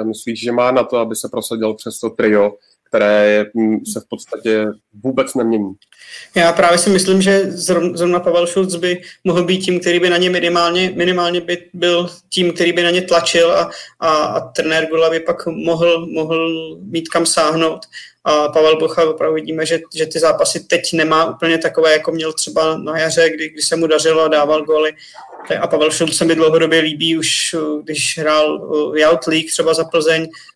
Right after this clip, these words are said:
Speaker 2: pak, eh, pak hrál v Opavě a je to takový z-, zajím-, hodně zajímavý typ a atypický hráč, který, který v Čechách moc, moc není, protože, eh, dokáže hrát hodně kolmo nahoru v rychlosti, obejde hráče, má netradiční, netradiční řešení, takže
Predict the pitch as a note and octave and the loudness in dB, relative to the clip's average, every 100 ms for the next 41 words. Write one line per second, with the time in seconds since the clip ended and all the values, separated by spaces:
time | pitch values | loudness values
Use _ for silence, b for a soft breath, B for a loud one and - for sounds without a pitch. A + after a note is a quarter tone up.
0 | _ D3+ D3+ - D#3+ D3+ C#3+ - - - | _ -2 -2 -4 -2 0 -2 -2 -4 0
1 | D3+ D#3 D#3+ - E3 E3 D#3+ D#3+ D#3+ D#3 | 0 0 -2 2 4 6 4 4 4 2
2 | D3 D#3 D#3 E3+ D#3 E3+ E3 E3+ F3 F3 | 0 -6 -4 -2 0 0 2 2 2 2
3 | F#3 E3+ F3 F3+ E3+ F3+ F#3+ - F3+ E3 | 4 2 2 2 -2 -4 -4 -2 0 0
4 | E3+ F#3+ F#3+ - G3 E3+ E3 D#3+ - E3+ | 0 -2 -2 -2 0 2 2 0 -2 -2
5 | E3+ F3 B B B _ E3+ E3 - - | -2 -4 B B B _ -2 -2 -4 -12
6 | - - F3 E3 E3 E3+ F3 - F3+ F3 | -8 -4 0 2 0 0 -2 -2 -2 -2
7 | - D#3+ E3+ E3+ E3+ - - C3 B2+ - | 0 0 0 0 -4 -2 -2 -2 -2 -14
8 | - - E3 D#3 D#3 D#3 D#3+ E3+ E3 E3 | -18 0 2 4 0 -4 -4 0 0 2
9 | E3 F3 E3 D#3+ D#3+ F3 - E3+ E3+ E3+ | 0 0 0 0 0 -2 2 2 2 0
10 | D#3+ E3 E3 D#3+ - F3+ E3 - E3 E3 | 2 2 0 -2 -4 -2 -2 -2 0 2
11 | D#3+ E3 E3+ F3 E3 E3 D#3+ E3+ E3 E3 | 0 0 2 2 2 2 0 -2 -2 -2
12 | E3 E3 E3+ D#3+ - F3 E3+ E3+ E3 E3 | -4 -2 -2 0 -2 -2 -4 -6 -6 -6
13 | D#3 - E3 D#3 - E3 E3 D#3+ | -6 -8 -6 -6 -4 -4 -4 -4